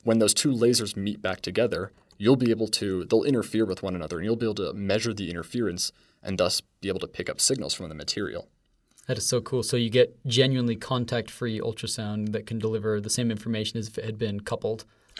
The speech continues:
Speaker 2: That is super cool.
Speaker 1: Right, and where this really becomes beneficial is that, uh, the transducer for, you know, a piezoelectric has to be, you know, a certain size, or at least it has a size dimension to it. With a laser,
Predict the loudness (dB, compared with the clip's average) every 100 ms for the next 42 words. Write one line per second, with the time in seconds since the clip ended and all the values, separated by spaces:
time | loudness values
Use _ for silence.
0 | -14 0 2 2 0 -2 0 2 6 6
1 | 6 2 -4 -6 0 2 2 0 0 0
2 | 0 -4 -4 -4 -4 -4 -4 -4 0 2
3 | 2 0 -4 -2 -2 -2 -4 -6 -2 -2
4 | -2 -2 -2 -2 -2 -2 -4 -4 -4 -4
5 | -8 -10 -8 -4 -2 -2 0 0 -2 -6
6 | -10 -10 -10 -12 -14 -14 -12 -2 0 0
7 | 0 -2 0 -2 0 2 4 2 -2 -4
8 | -2 0 0 -4 -4 -2 -2 -4 -6 -6
9 | -8 -18 -20 -16 -8 -6 0 2 2 0
10 | -6